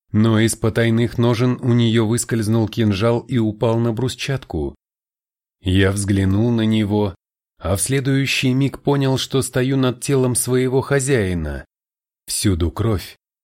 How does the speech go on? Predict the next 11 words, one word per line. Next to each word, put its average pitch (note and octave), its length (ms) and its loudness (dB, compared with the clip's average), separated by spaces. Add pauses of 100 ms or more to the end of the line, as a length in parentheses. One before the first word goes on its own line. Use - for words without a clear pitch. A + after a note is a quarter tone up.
(120)
а G2 160 2
два A2+ 240 2
воина, B2 440 2
которые B2 560 0
преследовали B2 800 0
меня, B2 500 0 (460)
также C3 400 2
лежат A#2 360 0
в - 80 -16
крови C3+ 360 2
бездыханные. G2 1160 -2